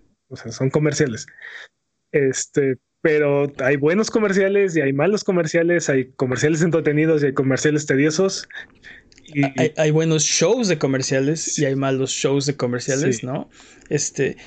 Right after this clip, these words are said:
Speaker 2: sie-, siempre ha sido así, eh, el E tres y, o sea, no nos engañemos,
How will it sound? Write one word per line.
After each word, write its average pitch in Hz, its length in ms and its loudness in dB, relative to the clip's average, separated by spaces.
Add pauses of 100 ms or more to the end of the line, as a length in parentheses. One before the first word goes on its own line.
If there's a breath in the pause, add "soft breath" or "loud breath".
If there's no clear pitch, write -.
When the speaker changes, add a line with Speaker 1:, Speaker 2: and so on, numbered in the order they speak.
Speaker 2:
sie-, - 220 -2
siempre 226 280 0
ha - 20 2
sido 220 220 0
así, 151 300 0
eh, 139 300 0
el 156 100 2
E 170 80 0
tres 165 600 -2
y, 127 380 -4
o 123 40 -4
sea, 143 180 0
no 147 120 0
nos 160 240 0
engañemos, 139 600 0